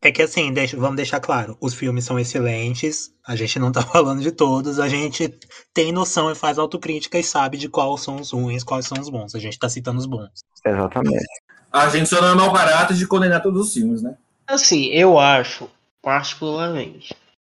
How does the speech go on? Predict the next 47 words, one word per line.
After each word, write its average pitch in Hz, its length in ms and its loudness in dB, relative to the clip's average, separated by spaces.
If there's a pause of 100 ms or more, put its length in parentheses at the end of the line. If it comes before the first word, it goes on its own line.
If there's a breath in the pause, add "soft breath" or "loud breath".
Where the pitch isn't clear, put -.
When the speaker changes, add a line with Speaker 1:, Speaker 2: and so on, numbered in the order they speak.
Speaker 4:
que - 80 -4
o 147 60 0
povo 151 400 0
vai 147 140 2
continuar 139 480 -2
com 147 80 -2
a 143 80 2
mesma 151 260 0
opinião 151 720 2 (380)
dos 135 260 -4
filmes 123 220 -2
dos 123 100 -4
X-Men, 127 460 0
porque 151 240 -4
eu 151 80 4
acho 139 260 2
que - 100 -4
o, 139 260 2
que - 180 -10
o, 127 500 -4
o 127 260 -10
Homem-Aranha 139 560 0
do 127 100 -2
Andrew 127 240 -2
Garfield 131 440 2
foi 139 200 2
uma 131 160 6
exceção 135 400 2
da 135 100 4
exceção. 156 580 2 (380 loud breath)
Porque 151 140 6
justa-, 175 420 6
o 147 80 2
que - 120 -8
fazia, 143 920 4
quem 147 180 -2
defendia 139 840 2
ele, 131 540 0 (520)
era 135 200 4
justamente 143 680 2
essa 151 140 -6
questão 139 680 0
de, 151 720 0
dele 135 680 0
ter 127 80 -4
o 131 260 -4
uniforme 127 1000 -2